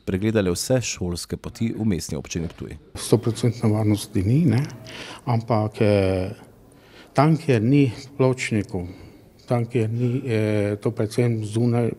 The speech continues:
Speaker 2: na, na podeželju, tam ne moremo govoriti o varnosti šolskih poti, ne, ker učenci hodijo po vozišču do prvih avtobusnih postajališč,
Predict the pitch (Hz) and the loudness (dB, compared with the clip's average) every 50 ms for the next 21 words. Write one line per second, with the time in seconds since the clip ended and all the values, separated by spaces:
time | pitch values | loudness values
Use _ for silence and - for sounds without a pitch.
0 | - - 110 104 95 92 - - - 107 98 - - 95 95 98 90 90 107 120 | -6 -4 -4 -4 -4 -4 -6 -6 -4 -4 -4 -2 -4 -2 -2 -2 0 0 2 2
1 | 139 143 139 131 123 120 120 - - - - - - - - - - - - - | 2 2 2 0 0 -2 -6 -10 -16 -20 -18 -18 -16 -16 -16 -16 -16 -16 -16 -16
2 | - - - - 135 127 123 135 131 120 131 123 123 120 110 104 98 110 98 90 | -18 -8 -2 2 2 2 2 2 2 4 4 4 4 4 2 0 0 0 -2 -2
3 | 90 98 92 - - 92 87 92 95 95 92 101 95 - - - 92 - - - | -2 -2 -4 -2 -2 -2 -2 0 -2 -2 -2 -2 -4 -4 -6 -6 -6 -6 -4 -6
4 | 87 - - - - 98 - - 131 - - - 117 104 87 80 101 110 - - | -6 -8 -6 -6 -6 -6 -4 -2 -4 -2 -2 -2 0 0 0 0 -2 -4 -6 -8
5 | - - - 107 95 95 98 - - - - - - - - - - - 113 110 | -6 -2 0 0 0 0 -4 -10 -14 -18 -18 -18 -18 -18 -18 -10 -2 2 2 2
6 | - - 143 131 135 131 - - 131 123 - - 117 117 117 120 107 101 101 95 | 4 4 4 4 4 4 2 0 -2 0 0 -2 -2 0 2 2 2 2 2 0
7 | 95 - 110 95 90 101 98 - - 139 127 - - - - 180 165 - - - | -2 -2 -2 0 0 0 -2 -2 0 0 0 0 -2 -2 -4 -6 -6 -8 -12 -20
8 | - - - - - 220 - - - - - - - - - - - - - - | -20 -20 -18 -18 -20 -20 -20 -20 -20 -20 -20 -20 -18 -16 -14 -14 -14 -14 -14 -6
9 | - 113 110 104 98 - - 113 107 - 110 107 110 - 110 104 - - 110 104 | 0 2 4 4 2 2 0 -2 0 0 0 0 2 2 0 0 0 0 0 0
10 | 104 104 - - 107 - - - 117 107 - - - 101 95 101 127 147 135 - | 0 0 -2 -4 -6 -6 -4 -4 -6 -4 -4 -2 -2 -2 0 0 -2 -2 -4 -4
11 | - | -6